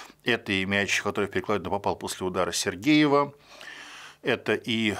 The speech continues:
а, несколько угроз после подачи слева Дугласа Сантоса. Я восхищаюсь этим игроком. Просто мне кажется, что левой ногой с помощью мяча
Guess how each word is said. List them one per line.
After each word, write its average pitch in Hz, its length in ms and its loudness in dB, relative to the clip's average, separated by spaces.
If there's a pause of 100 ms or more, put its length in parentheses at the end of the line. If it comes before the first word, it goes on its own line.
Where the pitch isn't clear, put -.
(400)
а, 98 380 4
несколько 107 380 -6
угроз 104 320 2
после 98 240 -6
подачи 104 300 0
слева 98 260 0
Дугласа 104 360 -4
Сантоса. - 460 0
Я 95 80 2
восхищаюсь 92 560 -4
этим 107 160 -8
игроком. 113 400 -2 (440)
Просто 95 500 -2 (480)
мне 101 100 0
кажется, 107 320 0
что 104 320 2 (220)
левой 104 360 4
ногой 107 400 2
с - 80 0
помощью 98 420 0
мяча 135 400 0